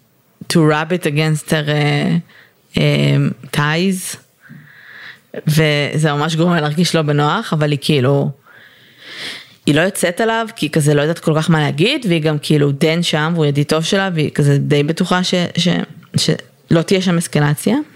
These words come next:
וככה זה נגמר, ומאז היא כמובן לא מוכנה להתקרב לטים, וכאילו סופר, אה, זה. והן מתחילות לדבר, והן אומרות, "תקשיבו,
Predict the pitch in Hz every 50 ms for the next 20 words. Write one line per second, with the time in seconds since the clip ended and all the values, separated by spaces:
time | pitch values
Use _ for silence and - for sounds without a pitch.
0 | - _ _ _ - 170 - - 165 165 185 165 156 147 143 143 - 151 151 -
1 | - 370 359 311 - - - - - - - - - - - 170 156 151 156 165
2 | 165 160 170 175 165 156 - 151 151 151 147 151 151 151 151 151 147 147 - 151
3 | 147 147 147 147 - - - 156 147 143 139 143 139 139 - - 208 208 226 247
4 | 247 240 233 196 156 151 - 156 139 139 139 - 151 147 - 165 151 151 147 139
5 | 131 131 143 - - - - - - - - - - - - - - - - -
6 | - - _ _ _ - - - - 160 160 151 151 147 - - 185 240 - -
7 | 494 277 262 165 143 165 156 147 147 147 160 170 - _ _ _ _ _ _ _
8 | _ _ _ _ _ _ _ - - - 107 160 156 156 156 151 156 156 170 214
9 | 285 - - - - - - 262 440 403